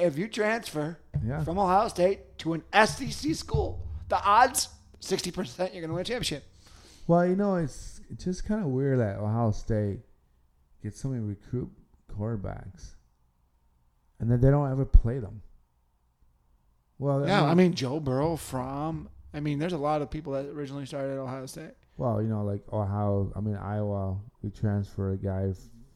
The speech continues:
Speaker 2: McNair, and he won against, he,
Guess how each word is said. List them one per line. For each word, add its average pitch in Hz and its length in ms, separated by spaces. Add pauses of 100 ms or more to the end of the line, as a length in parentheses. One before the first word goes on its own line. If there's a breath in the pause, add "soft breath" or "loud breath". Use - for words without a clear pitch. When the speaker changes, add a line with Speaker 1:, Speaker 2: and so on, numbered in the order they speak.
(640)
Speaker 2:
McNair, 101 600 (760)
and - 160
he 101 220
won 101 280
against, 101 400 (300)
he, 104 220